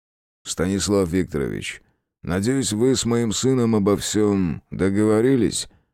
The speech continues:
задал мне вопрос господин Гурнаман. «Посмотрим»,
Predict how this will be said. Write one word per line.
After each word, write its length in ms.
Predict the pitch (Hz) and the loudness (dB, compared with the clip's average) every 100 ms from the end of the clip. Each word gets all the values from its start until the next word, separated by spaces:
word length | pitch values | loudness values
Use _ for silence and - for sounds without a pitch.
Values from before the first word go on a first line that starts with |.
| _ | _
задал 440 | 82 90 151 170 156 | -4 0 2 2 2
мне 200 | 120 101 | 2 0
вопрос 360 | 82 98 113 | 0 0 -4
господин 540 | 98 85 - 73 78 80 | -4 -6 -4 -4 -4 -4
Гурнаман. 580 | 82 80 76 58 50 - _ _ _ _ - | -4 -4 -6 -8 -12 -16 _ _ _ _ -4
«Посмотрим», 580 | 95 110 101 - 62 | -2 2 0 0 -6